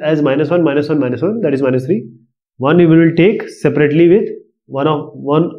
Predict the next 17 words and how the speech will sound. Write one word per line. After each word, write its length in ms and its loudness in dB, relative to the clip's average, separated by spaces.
each 200 2
of 140 2
these. 260 -8
So 240 -4
a 180 4
raise 240 2
n 420 -4
minus 360 -2
one, 380 -4
and, 420 -2
uh, 160 -4
this 280 0
is 120 -2
one 160 0
of 100 2
the 60 0
term, 260 0